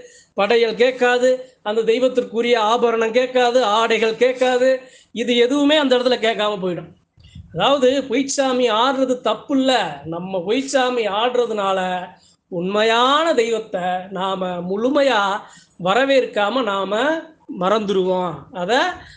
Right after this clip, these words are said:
அந்த அளவு இப்போ சாமி பத்து பேர் இருக்கு, நூறு பேர் இருக்கு, நூறு பேர்ல அழைச்சு உண்மையான சாமி வரல அப்படின்னா மறுபடியும் அவங்க முயற்சி பண்ணுவாங்க. அந்த சாமியை, என்னப்பா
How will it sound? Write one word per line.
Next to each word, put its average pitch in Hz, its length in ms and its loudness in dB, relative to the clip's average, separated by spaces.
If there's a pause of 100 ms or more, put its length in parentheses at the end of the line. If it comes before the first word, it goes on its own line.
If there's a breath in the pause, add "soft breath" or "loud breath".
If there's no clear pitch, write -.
(140 loud breath)
அந்த 233 300 -2
அளவு 247 200 2
இப்போ 190 200 -6
சாமி 262 360 0
பத்து 226 260 -2
பேர் 262 220 4
இருக்கு, 254 240 0
நூறு 240 220 0
பேர் 262 220 2
இருக்கு, 254 220 0
நூறு 240 240 0
பேர்ல 262 320 2
அழைச்சு 262 340 0
உண்மையான 254 540 0
சாமி 247 340 0
வரல 233 300 2 (640 loud breath)
அப்படின்னா 254 360 0
மறுபடியும் 302 440 2
அவங்க 285 140 0
முயற்சி 294 320 0
பண்ணுவாங்க. 262 380 2
அந்த 214 120 -4
சாமியை, 277 440 2
என்னப்பா 269 360 2